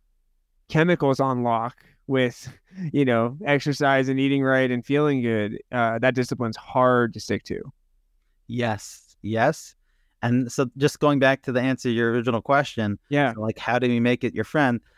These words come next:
Speaker 2: The first thing is you can't be buried under, like, you can't be swamped and inundated with the negativity and pain to process. If you're in that state, you're, you're frozen.
Speaker 1: Yeah.
Speaker 2: So what you need to do is exercise, maybe medication, but,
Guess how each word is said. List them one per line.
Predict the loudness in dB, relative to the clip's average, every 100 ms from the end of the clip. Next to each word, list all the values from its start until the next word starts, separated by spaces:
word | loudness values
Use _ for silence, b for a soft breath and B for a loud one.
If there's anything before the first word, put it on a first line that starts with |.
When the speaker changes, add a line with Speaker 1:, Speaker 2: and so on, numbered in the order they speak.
| _
Speaker 2:
The | -8
first | 0 0 0
thing | 0 0
is | 0
you | -4
can't | -4 -2 -2 -2
be | -2 2 2 0
buried | 2 4 4 2 -2 -4
under, | -4 0 0 0 -2 -4
like, | -2 -2 -2 -8
you |
can't | -2 -2 0
be | -4
swamped | -4 -4 0 0 2 -2
and | 0
inundated | 2 2 2 0 0 0
with | 0 0 -4 _ -4
the |
negativity | -2 0 0 0 -2 0 2
and | 0
pain | 0 0 0 0 -4
to | -10
process. | -2 -2 0 -6 -6
If | -4
you're | -2
in | 0
that | 0 -2
state, | -2 0 0 0 _ _ _ _ -2
you're, | 0 2
you're | 0 0
frozen. | 2 2 4 0 -6 -12 _ _ _
Speaker 1:
Yeah. | 0 0
Speaker 2:
So | -2
what | -2 0
you |
need | 2 2
to |
do | 2 2 2 2
is | -2 -2 -6 -18 _ _ _
exercise, | -6 -2 0 2 2 2 0 -4 _
maybe | -6 -2 0 2
medication, | 2 2 0 0 0 -2
but, | 0